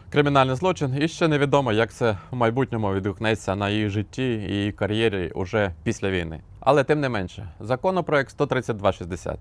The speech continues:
Якщо просто не заглиблюватись в якісь юридичні матерії для тих, хто хоче просту відповідь. Давайте згадаємо. Протягом останнього майже року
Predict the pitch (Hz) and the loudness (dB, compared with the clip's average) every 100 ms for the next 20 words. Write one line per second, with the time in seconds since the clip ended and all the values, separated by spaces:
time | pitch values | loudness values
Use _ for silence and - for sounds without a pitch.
0 | - - 147 - 214 196 156 - - 135 | -10 0 0 4 6 6 6 0 0 2
1 | 120 - 92 90 92 143 208 165 139 156 | 2 0 0 0 -2 2 2 4 4 4
2 | 156 135 123 113 110 104 120 - 131 131 | 2 4 2 2 0 -2 -4 -2 -2 -2
3 | 123 120 - 107 107 117 165 151 127 117 | -2 -4 -4 -4 -2 2 2 4 2 0
4 | - 151 - 120 - 117 120 - 113 - | 2 0 0 -2 0 -2 -2 -2 -2 -2
5 | 117 95 90 95 82 87 - - - 127 | -2 -2 -2 -6 -10 -12 -20 -20 -4 4
6 | 185 180 143 135 120 104 92 78 76 76 | 4 4 2 2 4 4 4 -2 -8 -14
7 | - - - - - - 190 170 143 131 | -20 -20 -20 -20 -4 0 2 2 2 0
8 | - 156 151 135 117 107 131 139 147 165 | 4 4 4 -2 -2 0 2 4 4 2
9 | 135 120 - 120 | 4 2 0 -8